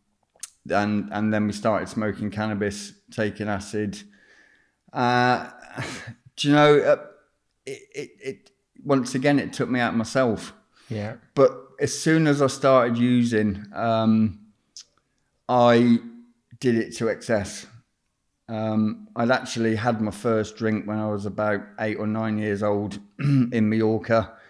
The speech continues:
Speaker 1: I got absolutely paralytic in Ibiza. <clears throat> So my behaviour around substances from the, from the go
Speaker 2: Was
Speaker 1: were
Speaker 2: always this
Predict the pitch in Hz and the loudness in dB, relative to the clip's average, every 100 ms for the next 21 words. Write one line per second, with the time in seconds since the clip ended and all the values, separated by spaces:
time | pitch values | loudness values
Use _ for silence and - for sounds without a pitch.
0 | - _ _ _ _ _ 110 117 135 120 | -20 _ _ _ _ _ -8 -6 -4 -6
1 | - 123 117 120 - 123 117 120 110 120 | -6 -6 -4 -6 -4 -2 0 0 -2 -6
2 | 120 117 117 110 123 120 120 123 113 120 | -4 -2 0 0 0 0 0 0 0 -4
3 | - - 185 156 139 117 - - 139 127 | -6 2 4 6 4 0 -6 -4 4 6
4 | 123 117 - - _ _ _ _ _ - | 6 4 -4 -20 _ _ _ _ _ -20
5 | - _ 135 131 131 127 127 131 135 120 | -20 _ 4 6 6 6 4 6 6 6
6 | 120 117 113 110 110 123 117 - 107 95 | 4 4 4 2 0 -2 -2 -4 -6 -4
7 | 107 104 98 - 113 110 104 - - 117 | -4 -4 -6 -4 0 0 -2 -4 -2 0
8 | 104 101 110 107 107 107 120 113 107 107 | 0 -2 0 2 2 2 4 6 6 4
9 | 101 117 107 - - | 2 -2 0 -2 -6